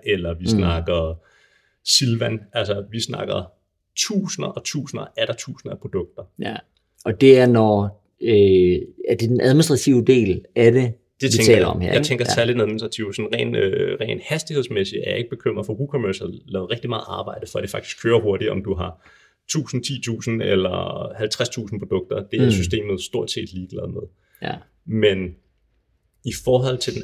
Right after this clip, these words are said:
Speaker 1: administrative del, så er det at vedligeholde to hundrede produkter forholdsvis nemt i WooCommerce. Du kan også gå op til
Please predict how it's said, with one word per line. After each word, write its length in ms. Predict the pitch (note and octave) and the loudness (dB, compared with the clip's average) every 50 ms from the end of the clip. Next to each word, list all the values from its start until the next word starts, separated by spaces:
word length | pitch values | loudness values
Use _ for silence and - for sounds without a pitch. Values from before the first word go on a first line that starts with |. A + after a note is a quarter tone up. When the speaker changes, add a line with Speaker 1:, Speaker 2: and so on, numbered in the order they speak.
| - - C3 | -6 0 4
Speaker 1:
administrative 640 | C3 C3+ C#3+ C#3+ C3+ C3 - A2 - - G#2+ F#2+ - | 4 4 4 2 0 -2 -4 -6 -8 -10 -10 -10 -10
del, 260 | - - - - F#2+ - _ _ _ _ _ _ _ _ _ _ _ | -10 -10 -10 -12 -16 -20 _ _ _ _ _ _ _ _ _ _ _
så 400 | - - - C3 A#2+ A2+ A2+ A2+ - | -8 -2 0 2 2 2 2 0 -2
er 180 | A2+ G2+ F#2+ G2 - | -2 -2 -2 -4 -4
det 120 | - B2+ B2+ | -2 0 0
at 100 | A#2+ A#2 | 0 0
vedligeholde 640 | A2+ A2 A2+ B2 B2+ B2+ A#2 A#2+ G#2+ G2 F#2 F#2+ F#2+ - _ _ _ _ _ _ _ _ - | -2 -4 -4 -2 -2 -2 0 0 0 0 -2 -4 -6 -8 _ _ _ _ _ _ _ _ 2
to 100 | - E3+ | 2 4
hundrede 180 | D#3+ D#3+ D3+ - | 4 2 2 0
produkter 460 | C3 A#2+ G#2+ A2 A2 - - A#2+ A#2 | 0 2 2 0 0 0 -4 -8 -8
forholdsvis 540 | - - B2+ B2 C3+ B2+ A#2+ - G#2+ - - | -6 -4 -2 0 0 0 -2 -4 -6 -4 -4
nemt 260 | A#2+ B2 - - - _ _ _ _ _ _ _ _ - | -4 -4 -4 -8 -16 _ _ _ _ _ _ _ _ -6
i 100 | C3 A#2 | -4 -2
WooCommerce. 600 | A#2 C3+ C3 C3+ C#3+ B2+ A#2+ A#2+ A#2 - - - - - _ - - - | 0 -2 0 0 0 0 0 -2 -4 -6 -10 -16 -20 -20 _ -16 -12 -10
Du 60 | G#2+ | -6
kan 120 | G2 A2 | -4 -2
også 160 | F#2 F#2 - | -2 -2 -4
gå 80 | - A#2 | -4 -4
op 140 | A2+ - - | -4 -4 -4
til 300 | - A#2 G#2+ G#2 G2+ | -2 -2 -2 -2 -2